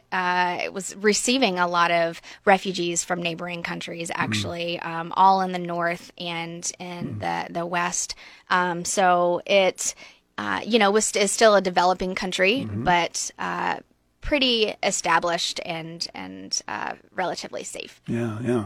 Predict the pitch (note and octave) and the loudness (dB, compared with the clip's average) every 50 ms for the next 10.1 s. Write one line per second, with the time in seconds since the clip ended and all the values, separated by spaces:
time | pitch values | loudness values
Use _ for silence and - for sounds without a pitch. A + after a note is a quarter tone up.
0 | G#2+ - - - - D#3+ E3+ - D3+ A#2 A2+ - B2 B2 C3 D#3 G#3 C#3 C3 C3+ | -4 -10 -6 0 4 4 4 6 4 2 4 6 6 6 6 6 4 4 2 4
1 | C3 C3+ C3+ B2+ B2+ - C3+ C#3+ C#3+ C#3 - - A#2+ A#2+ B2+ B2 G#2+ F#2 - - | 4 2 2 0 -2 2 6 8 8 8 6 4 2 4 4 4 2 2 -2 -8
2 | _ _ _ - - - - - - - _ - G#3+ G#3 G#3 G#3 G3+ - - A3 | _ _ _ -18 -18 -18 -18 -20 -20 -8 _ 2 2 4 4 2 2 2 2 4
3 | A3+ B3 C4+ C#4+ C4+ B3 - A3+ G#3+ A3+ A#3 - - C#4+ C4+ - - E4 E4 D#4+ | 6 8 8 8 6 6 6 6 8 6 6 4 0 -2 0 0 0 0 0 2
4 | C#4 A3 G3+ F#3 F#3 F3+ F#3 G3 G3+ - - A3 G#3 G#3 G3+ F#3+ - - A3 A3 | 2 4 4 6 6 4 2 2 0 0 2 2 4 4 2 2 2 4 4 4
5 | - A#3+ A#3 - G#3 G3 F#3+ F#3+ G3 G3+ G3+ G3 F#3+ F#3+ F#3+ F#3+ F#3+ F#3+ F#3+ - | 2 0 -2 0 2 2 2 2 2 0 2 2 2 2 2 0 -2 -2 -2 -2
6 | F3+ F#3+ F#3 F#3 F#3+ F#3 F3+ F#3 F3+ F3+ F3+ F#3 F#3+ G3 G3 - F#3 F#3+ F#3+ G3 | -2 -4 -2 -2 -4 -2 0 0 2 4 4 4 4 2 0 0 -2 -2 -2 -2
7 | G3 G#3+ A3 A3+ A#3 A#3+ B3 B3 B3 A#3 - - G#3 G#3 G3+ G3+ G3+ G3 G3 G3 | 2 4 4 6 6 6 6 4 4 2 4 4 4 6 6 4 4 2 0 -2
8 | G3 F#3+ - - - - - _ _ - G#3+ G#3 G#3 G#3 G#3 G#3 G3 - - - | -4 -6 -8 -10 -20 -20 -20 _ _ 2 4 4 4 4 2 0 0 -2 -4 -4
9 | - - C4 C4+ C4+ C4 - C4 A#3+ A#3 - - - A#3 A3 G3+ F#3+ F#3 F#3+ G#3 | 0 2 2 2 2 0 2 2 2 2 2 0 -2 -2 -2 -2 -2 -2 -2 -2
10 | A3+ B3+ | -4 -4